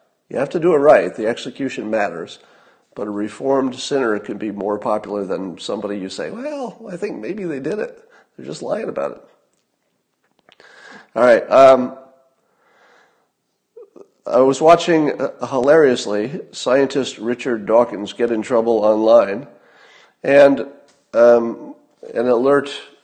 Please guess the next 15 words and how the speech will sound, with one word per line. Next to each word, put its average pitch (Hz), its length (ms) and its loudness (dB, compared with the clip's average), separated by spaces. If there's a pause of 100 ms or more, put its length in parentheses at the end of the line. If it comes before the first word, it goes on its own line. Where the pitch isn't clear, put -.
(280)
an 117 160 -6
alert 123 380 -2
reader 123 420 -4 (180)
noted 101 440 -8 (960)
that 117 460 2
the, 113 160 -4 (200)
the 110 180 -10
people 156 380 -4
who 131 60 -8
were 117 160 -2
mad 131 260 2
at 127 160 -2
this 110 380 -8
famous 107 360 -6
scientist 101 680 -6